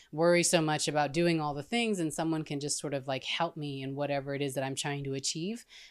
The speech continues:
um, that just provides me, like, just so much, like, comfort and peace. And, you know, peace is the ultimate goal of, like, my, my life and of, of my relationships too. So, um, that was really nice to be able to bond over.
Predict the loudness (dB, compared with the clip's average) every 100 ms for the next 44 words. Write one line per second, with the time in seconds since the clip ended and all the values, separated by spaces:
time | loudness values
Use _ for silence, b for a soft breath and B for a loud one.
0 | B -4 0 2 2 0 -6 -4 -2 0
1 | 0 -2 -8 -8 -6 -4 -4 -2 -2 -2
2 | -4 -6 -8 -8 -4 -4 -2 0 0 -2
3 | -8 -8 -6 -4 -4 -2 -4 -4 -8 -10
4 | b b b -8 -8 -8 -6 -2 -2 -4
5 | -2 -2 0 -2 -2 -2 -2 -4 -6 -6
6 | -6 -6 -6 -12 -8 -6 -4 -4 -4 -6
7 | -8 -12 -12 -10 -4 6 6 6 0 -2
8 | -2 -6 -4 -2 -2 -2 -4 -4 -6 -8
9 | -10 -8 -8 -8 -10 -12 _ B B B
10 | B 4 6 6 2 -8 -12 -12 -10 -12
11 | -4 4 6 6 4 6 8 6 4 0
12 | 0 0 -2 0 0 0 -2 -4 -6 -6